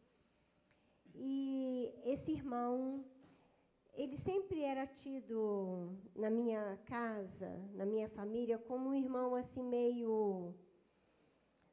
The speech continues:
como que eu vou dizer, meio trapaceiro.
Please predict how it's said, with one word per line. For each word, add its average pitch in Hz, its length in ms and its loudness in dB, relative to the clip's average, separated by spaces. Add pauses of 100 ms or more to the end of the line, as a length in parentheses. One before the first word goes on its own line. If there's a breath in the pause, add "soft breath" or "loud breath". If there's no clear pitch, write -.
como 254 240 0
que 254 100 -2
eu 233 60 6
vou 226 200 4
dizer, 202 360 -2
meio 311 300 0
trapaceiro. 208 1500 0